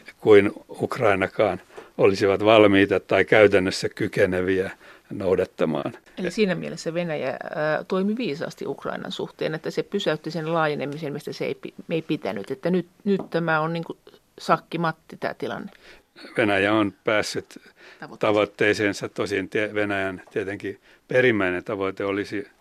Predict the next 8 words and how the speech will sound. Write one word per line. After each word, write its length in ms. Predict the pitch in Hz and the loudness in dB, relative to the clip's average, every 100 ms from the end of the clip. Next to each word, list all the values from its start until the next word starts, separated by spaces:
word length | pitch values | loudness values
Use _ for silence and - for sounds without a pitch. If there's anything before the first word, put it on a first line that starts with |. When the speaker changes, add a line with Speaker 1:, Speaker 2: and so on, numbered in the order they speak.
| - 110 | -14 -6
Speaker 1:
ollut 220 | 101 - | -6 -6
pitää 380 | 120 - 107 98 - - - - - | -8 -4 -4 -6 -12 -20 -20 -20 -14
Ukraina 500 | 151 - 123 113 107 | -12 -8 0 0 2
mukana 440 | 113 113 120 104 98 | -2 -2 0 0 -2
tässä 280 | - - | -8 -4
Euraasian 800 | 110 120 110 101 95 - 95 90 - | 2 2 4 2 0 -4 -4 -6 -4
unionin 540 | 110 101 101 92 95 | 0 2 2 0 0
rakennelmassa 840 | 98 - 101 92 92 87 90 - | -2 -2 -2 -2 -4 -6 -8 -8